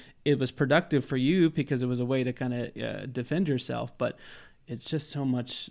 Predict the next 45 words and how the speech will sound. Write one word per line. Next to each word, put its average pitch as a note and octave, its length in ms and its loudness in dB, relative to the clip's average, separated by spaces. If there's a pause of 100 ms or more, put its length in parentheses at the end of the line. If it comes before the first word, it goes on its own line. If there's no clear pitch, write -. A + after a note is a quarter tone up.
you C#3 120 -4
know, C3+ 40 0
we C#3+ 120 4
talk E3 180 2
about C3 300 2
coming C#3 240 4
out B2 120 4
at - 80 0
work, C#3 360 2
which C3 320 -2 (100)
I, A#2 140 -4
you C2 240 -8
know, A#2 280 -8
I, - 180 -4 (360)
I D3+ 60 -2
think C3+ 180 2
is C3 80 2
an C3 100 6
interesting C3 380 0
story C3 300 0
you B2+ 80 2
have B2 240 2
as A#2+ 100 -2
well, C3 500 4
uh, B2 360 -2
because B2 360 -4
you, C3 340 -6 (100)
you C3+ 180 -2
went C3+ 160 2
on C#3 160 2
to C3 60 -2
become B2+ 260 0
a B2 40 0
teacher, C#3 520 2 (340)
uh, B2 380 0
and C3 160 2
then C3+ 120 2
stirred B2+ 280 0
a A#2+ 60 0
bit C3 180 0
of B2+ 140 -4
controversy, B2 840 -2
uh, A#2+ 680 -4
when B2+ 260 -2
you B2 380 2